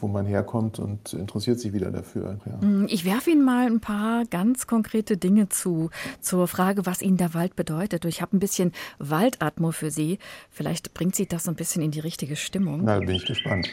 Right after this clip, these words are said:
Speaker 2: Hören Sie es zwitschern? Also, was bedeutet Ihnen der Wald? Abenteuer? Passt für Sie oder passt nicht?
Speaker 1: Ähm, in Maßen, ja. Also das ist nicht das große Abenteuer, als wenn ich in eine wirklich gefährliche Gegend gehe. Ähm,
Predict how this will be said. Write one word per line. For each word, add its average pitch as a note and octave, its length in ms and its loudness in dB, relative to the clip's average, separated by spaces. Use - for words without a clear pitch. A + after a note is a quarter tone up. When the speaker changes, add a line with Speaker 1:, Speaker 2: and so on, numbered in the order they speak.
Speaker 2:
Hören F3+ 220 0
Sie A3+ 60 -2
es - 120 -2
zwitschern? C4 400 -2
Also, G3 340 4
was G#3 240 0
bedeutet C4+ 360 2
Ihnen B3 100 6
der A#3 200 4
Wald? E3+ 340 0
Abenteuer? A#3+ 720 4
Passt - 340 -2
für C#4+ 100 0
Sie C4+ 160 -2
oder B3 120 -2
passt - 320 -8
nicht? - 260 -10
Speaker 1:
Ähm, A#2+ 200 2
in A#2+ 140 4
Maßen, G2+ 400 2
ja. F2+ 280 0
Also G2+ 160 0
das G2+ 220 0
ist - 160 -2
nicht G#2+ 200 -2
das G#2+ 120 0
große G#2+ 260 0
Abenteuer, G2 520 0
als G2 220 -2
wenn G#2 120 0
ich G2+ 120 -2
in F#2+ 100 -2
eine G2 200 2
wirklich G2+ 280 0
gefährliche G2+ 480 -4
Gegend G2+ 340 -4
gehe. F2+ 420 -6
Ähm, F#2 340 -4